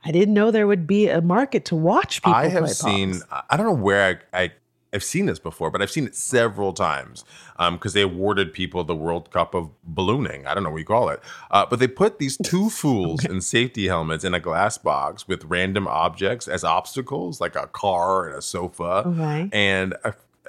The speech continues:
Speaker 2: one of them I saw had a ping pong table in there, uh, and they just take turns hitting the balloon, trying to keep it from hitting the floor, like you did in your mother's living room when you
Speaker 1: Oh.
Speaker 2: were, you know, nine.
Speaker 1: I, yeah, I remember doing
Speaker 2: So why
Speaker 1: that.
Speaker 2: not a Pog, Pog World Cup and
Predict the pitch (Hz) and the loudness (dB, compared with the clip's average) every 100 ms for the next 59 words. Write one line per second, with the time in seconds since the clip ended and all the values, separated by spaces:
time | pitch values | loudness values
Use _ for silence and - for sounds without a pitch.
0 | 76 82 117 110 123 110 110 - 101 - | -18 -12 -4 0 0 0 -2 0 0 2
1 | 107 92 101 85 - 104 113 104 117 123 | 2 2 0 0 -2 -2 -2 2 2 2
2 | 117 120 117 120 113 110 127 - - - | 0 0 2 0 0 0 -2 -6 -16 -12
3 | - 98 - 123 143 165 190 190 214 180 | 2 4 4 0 -2 -2 -2 -2 -2 -2
4 | 120 135 185 180 160 147 165 135 127 135 | -2 0 0 0 0 0 0 -2 -2 -4
5 | 127 - 156 156 143 - 127 135 135 117 | -4 -6 -8 -4 -4 -2 -2 0 0 -2
6 | - 139 90 95 104 117 107 117 113 - | -2 0 2 0 -2 -4 0 0 0 -8
7 | - 113 113 117 110 104 110 95 80 78 | -4 0 2 2 0 -2 -2 -2 -4 -6
8 | 85 82 90 - - _ _ _ 92 76 | -6 -4 -4 -4 -8 _ _ _ -6 -6
9 | 87 78 76 156 190 190 180 165 170 165 | -2 -2 0 0 2 2 0 2 2 4
10 | 165 165 - 160 170 185 180 180 185 175 | 2 0 -2 0 2 4 2 2 2 4
11 | 175 123 117 143 143 131 131 131 131 - | 4 4 2 2 2 4 4 4 2 4
12 | 131 143 127 131 123 - 104 - - _ | 6 6 4 0 0 2 0 0 -16 _
13 | _ _ 135 131 117 | _ _ 2 2 0